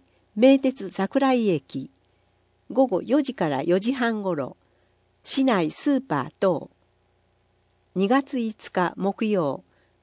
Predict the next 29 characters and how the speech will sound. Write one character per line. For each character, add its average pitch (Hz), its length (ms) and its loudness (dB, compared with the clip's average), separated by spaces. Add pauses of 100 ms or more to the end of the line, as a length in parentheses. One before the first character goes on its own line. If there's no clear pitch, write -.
(100)
午 269 180 2
前 175 240 0
七 262 240 -4
時 285 100 2
半 269 280 -2
か 147 140 -2
ら 127 80 -4
八 190 300 -6
時 208 140 -2
頃、 160 320 0 (600)
ジ 220 120 0
ェ 269 120 8
イ 269 40 6
ア 247 160 0
ー 170 60 0
ル - 200 -6
安 240 220 4
城 226 240 0
駅、 139 400 -4 (840)
午 247 160 0
後 190 260 0
四 254 200 2
時 254 120 -6
か 156 160 -4
ら 131 220 -8 (100)
四 277 140 2
時 208 120 -6
半 208 300 -4
頃、 170 300 -4